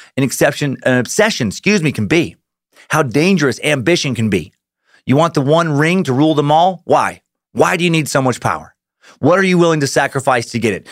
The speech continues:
And when it's all said and done, if you do get it, will it have all been worth it? Will you finally be happy? You may get something different entirely out of that saga. That's another great thing a story does. It gives us room to personalize it for ourselves.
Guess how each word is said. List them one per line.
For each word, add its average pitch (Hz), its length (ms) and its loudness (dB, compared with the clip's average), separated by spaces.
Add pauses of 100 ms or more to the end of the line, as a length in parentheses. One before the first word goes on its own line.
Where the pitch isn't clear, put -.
And 120 80 0
when 135 80 2
it's 127 100 -2
all 180 180 2
said 165 220 0
and 156 100 -4
done, 143 160 0
if 113 120 -6
you 120 60 0
do 180 260 2
get 143 160 0
it, 131 160 -2 (160)
will 135 160 2
it 131 60 2
have 117 120 0
all 156 220 2
been 156 180 -4
worth 135 260 -2
it? - 300 -16
Will 123 100 0
you 127 100 2
finally 160 460 -2
be 120 120 -2
happy? 104 420 -8 (480)
You 170 200 2
may 202 140 2
get 151 140 -2
something 170 240 -2
different 180 240 0
entirely 196 500 0
out 113 60 0
of 107 60 0
that 104 160 -4
saga. 95 320 -4 (400)
That's 139 160 -2
another 190 220 2
great 156 200 -2
thing 139 140 -2
a 123 60 0
story 135 260 0
does. 107 300 -2 (200)
It 131 80 -4
gives 143 160 0
us 120 140 -2
room 160 280 2
to 123 60 0
personalize 120 720 -2
it 90 80 -10
for 123 140 0
ourselves. 107 580 -2